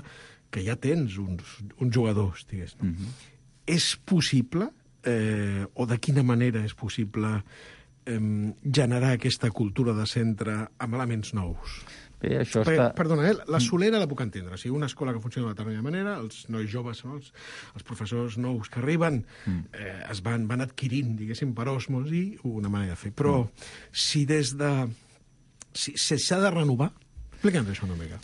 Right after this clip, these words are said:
Speaker 2: A veure, tot això és el que s'anomena el canvi cultural, que és un tema molt estudiat. Hi ha un senyor que és expert del tema, que és Cotter, que... Bé, doncs, és, si algú necessita fer un canvi cultural a fons de la seva escola,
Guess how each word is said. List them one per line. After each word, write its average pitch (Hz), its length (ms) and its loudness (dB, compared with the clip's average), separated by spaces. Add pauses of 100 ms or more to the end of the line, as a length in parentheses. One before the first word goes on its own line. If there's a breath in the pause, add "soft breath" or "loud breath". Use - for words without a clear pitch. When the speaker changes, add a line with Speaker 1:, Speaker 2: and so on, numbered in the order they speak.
Speaker 2:
A 117 60 4
veure, 127 200 8
tot 170 200 0
això 196 340 0
és 165 260 0
el 139 140 2
que 131 240 4
s'anomena 143 380 4
el 147 80 2
canvi 123 240 6
cultural, 78 480 -2 (480)
que 95 80 -2
és 87 100 -2
un 87 240 -2
tema 147 300 -2
molt 85 360 -2
estudiat. 135 600 0
Hi 87 100 -6
ha 82 60 -4
un 78 200 -4
senyor 78 360 -6
que - 60 -16
és - 40 -14
expert 80 240 -6
del 78 180 -4
tema, 101 200 0
que - 100 -4
és - 140 -6
Cotter, 120 360 2 (600 loud breath)
que... 76 580 -4 (300)
Bé, 80 280 -8
doncs, - 360 -10
és, 85 240 -8 (380)
si - 120 -8
algú 82 300 -4
necessita 82 500 -2
fer 85 160 -4
un 82 60 -2
canvi 85 240 0
cultural 85 400 -2
a - 20 0
fons 87 180 -4
de 85 80 -2
la 82 60 -4
seva 85 200 -4
escola, 90 300 0